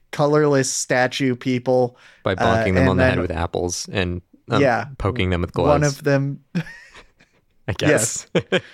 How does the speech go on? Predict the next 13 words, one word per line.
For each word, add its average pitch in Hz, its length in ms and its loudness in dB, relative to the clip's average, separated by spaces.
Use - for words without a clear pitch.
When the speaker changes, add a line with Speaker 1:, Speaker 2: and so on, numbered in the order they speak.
Speaker 1:
With, 156 300 0
it, 196 260 -6
there's 208 420 0
a 180 160 4
whole 214 300 4
lot 170 360 2
of 151 160 4
surrealist 143 840 2
war 127 300 2
crimes 107 500 -4
happening. 107 580 -6
Speaker 2:
Yeah. 87 340 -2
Speaker 1:
Um, 143 440 0